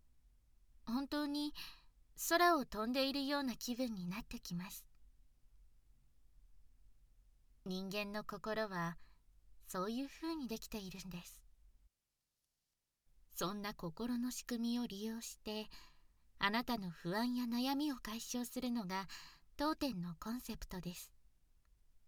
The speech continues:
そして、これも覚えておいてください。催眠にかかるかどうかは、あなたがそれを望むかどうかに全てかかっています。ですから、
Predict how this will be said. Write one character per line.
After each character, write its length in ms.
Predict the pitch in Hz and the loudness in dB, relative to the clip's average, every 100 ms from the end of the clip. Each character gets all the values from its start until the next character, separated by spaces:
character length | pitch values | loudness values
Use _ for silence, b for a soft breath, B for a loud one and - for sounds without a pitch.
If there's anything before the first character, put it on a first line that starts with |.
| - - | -20 -8
そ 180 | - 202 | -2 -2
し 140 | - | -4
て、 360 | - 226 240 240 B B B B B - - - | -2 0 2 0 B B B B B -20 -20 0
こ 140 | 190 | 4
れ 100 | 214 | 6
も 220 | 247 254 | 4 2
覚 220 | 240 277 | 2 4
え 60 | 311 | 4
て 140 | - | 0
お 80 | 202 | -6
い 80 | 190 | -8
て 100 | 185 | -8
く 120 | 170 | -6
だ 100 | 180 | -6
さ 180 | 180 208 | -6 -6
い。 80 | 185 - - - - - - - - - - - - - - - - - - | -8 -12 -20 -20 -20 -20 -20 -20 -20 -20 -20 -20 -20 -20 -20 -20 -20 -20 0
催 320 | 226 240 285 | 4 6 6
眠 280 | 311 320 311 | 2 2 2
に 160 | 311 | 0
か 200 | 311 277 | -2 -4
か 160 | - 320 | 2 4
る 100 | 330 | 4
か 220 | - 262 | 2 0
ど 240 | 240 247 269 | 0 -2 0
う 40 | |
か 200 | - 233 | 0 0
は、 420 | 208 208 208 202 B B B B B B B - - - | 0 0 -2 -4 B B B B B B B -20 -8 -2
あ 80 | |
な 160 | 185 220 | 0 0
た 160 | 214 175 | -2 -6
が 160 | 165 | -6
そ 180 | 156 165 | -2 -4
れ 180 | 190 220 | -2 -2
を 40 | 226 | -2
望 360 | 185 160 247 254 | 0 2 2 0
む 80 | |
か 160 | 262 208 | -2 -4
ど 200 | 175 220 | -2 -2
う 60 | 254 | -2
か 120 | 220 | 0
に 160 | 165 | 0
全 320 | 160 - 247 285 | 0 -2 -2 -2
て 100 | 240 | -4
か 140 | 170 | -6
か 140 | - | -4
っ 40 | 233 | -6
て 140 | - | -6
い 140 | 180 175 | -6 -4
ま 180 | 175 | -4
す。 180 | 214 - - - - _ - - - - - - - - - - - - | -8 -16 -18 -20 -20 _ -20 -20 -20 -20 -20 -20 -20 -20 -20 -20 -14 -2
で 160 | 247 | 0
す 100 | 285 | 0
か 140 | - 247 | -2 0
ら、 280 | 226 220 | 2 2